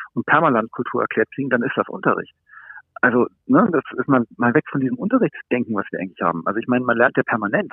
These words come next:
man lernt ja nicht nur in der Schule, das ist ja dieser große Krug, ja. Jetzt wird gelernt, danach nicht mehr, man lernt immer. Und da, glaube ich, gibt's so viele Möglichkeiten. Und wenn man da von diesem strikten System mal weggehen würde, also eine ganz simple Sache wäre zum Beispiel mal probieren, in der Schule mal die Klingel auszumachen, ja. Mal dieses strikte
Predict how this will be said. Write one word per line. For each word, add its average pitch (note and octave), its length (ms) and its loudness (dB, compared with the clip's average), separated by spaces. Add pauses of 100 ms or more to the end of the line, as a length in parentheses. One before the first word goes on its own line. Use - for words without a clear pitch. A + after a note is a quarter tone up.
man G#2+ 120 -4
lernt C3 140 2
ja C3+ 40 2
nicht B2+ 140 -2
nur A#2 80 -4
in G#2 60 0
der G2 60 -2
Schule, - 300 -6
das - 100 -16
ist - 140 -8
ja C#3 80 0
dieser G2 380 0 (200)
große - 220 -10
Krug, - 360 -12
ja. - 260 0
Jetzt - 240 0
wird - 100 -10
gelernt, B2 300 2
danach C3 200 0
nicht - 160 -16
mehr, E2 160 -2
man G#2 140 0
lernt A#2 200 4
immer. A#2+ 240 2 (600)
Und B2+ 300 6 (340)
da, A#2 100 4
glaube B2 260 6
ich, - 120 -6
gibt's - 220 -6 (240)
so G#3 180 6
viele A2+ 160 2
Möglichkeiten. F2+ 760 -4 (220)
Und A#2+ 280 4
wenn A#2+ 100 6
man A#2 120 6
da B2+ 160 6
von - 120 -10
diesem A2+ 160 -10
strikten - 320 -6
System C#3+ 280 -2
mal D3+ 120 4
weggehen D3+ 280 2
würde, D3 240 4
also A2 160 2
eine G#2+ 80 -2
ganz A#2 280 2
simple B2 260 2
Sache E2+ 240 2
wäre G2+ 240 2
zum - 140 -10
Beispiel G2+ 240 -4
mal G2 80 -2 (160)
probieren, G#2 280 0
in G2+ 100 -6
der G2+ 120 0
Schule - 260 0
mal G2+ 120 2
die F#2+ 80 -2
Klingel B2 260 2
auszumachen, - 540 -4 (200)
ja. G#2 200 -2 (420)
Mal G2+ 120 -6
dieses G2 200 -8
strikte - 340 -4